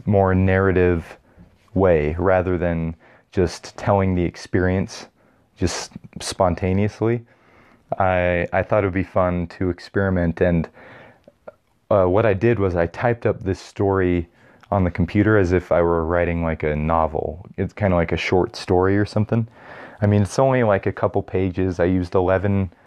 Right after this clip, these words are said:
font. You know, it's not, it's not, I'm no, no, no, excuse me. <laughs> I'm no expert or anything, but I thought it'd be fun to, uh, try it and, you know, read it in my narrator voice and things like that. And, uh,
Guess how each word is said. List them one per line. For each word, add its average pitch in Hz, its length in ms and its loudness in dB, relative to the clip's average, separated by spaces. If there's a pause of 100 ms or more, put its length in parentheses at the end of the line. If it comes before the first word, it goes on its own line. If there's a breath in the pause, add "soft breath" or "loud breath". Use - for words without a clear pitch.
(260 soft breath)
font. 90 720 -2 (520)
You 95 60 -2
know, 90 180 4
it's - 160 -2
not, 92 280 0 (220)
it's - 260 -10
not, 85 360 -2 (180)
I'm 110 160 2
no, 113 100 2
no, 104 540 2
no, 92 400 0 (1400 loud breath)
excuse 101 320 2
me. 87 100 2
<laughs> - 680 0
I'm 120 120 2
no 131 160 2
expert 90 420 -2
or 80 100 0
anything, 78 460 -4
but 78 300 0 (420 loud breath)
I 92 80 0
thought 107 160 0
it'd 98 120 0
be 90 120 0
fun 87 360 0
to, 87 360 0
uh, 85 340 2 (160)
try 95 300 2
it 95 40 0
and, 92 120 -4
you 92 60 -4
know, 87 100 -2
read 90 240 -2
it 92 120 0
in 90 140 -2
my 98 180 2
narrator 90 720 2
voice 69 840 -6 (360 loud breath)
and 92 140 2
things 87 220 0
like 80 200 0
that. 85 280 0
And, 80 220 -2
uh, 76 220 -4